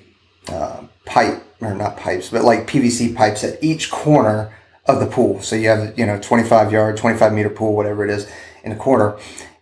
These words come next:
And you are not allowed to surface anywhere outside of that. You know, you got the corner of the pool and then the bar that goes across. Yeah. So when you have thirty people in the pool,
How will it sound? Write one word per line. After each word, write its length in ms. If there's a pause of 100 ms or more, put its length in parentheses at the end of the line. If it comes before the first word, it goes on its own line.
(280)
And 240
you 300
are 100
not 300
allowed 560
to 240
surface 720
anywhere 760
outside 840 (420)
of 200
that. 440 (120)
You 100
know, 60
you 120
got 140
the 100
corner 280
of 80
the 120
pool 680
and 120
then 120
the 60
bar 260
that 80
goes 160
across. 340 (100)
Yeah. 460 (480)
So 220
when 160
you 100
have 640 (480)
thirty 420
people 400
in 80
the 80
pool, 500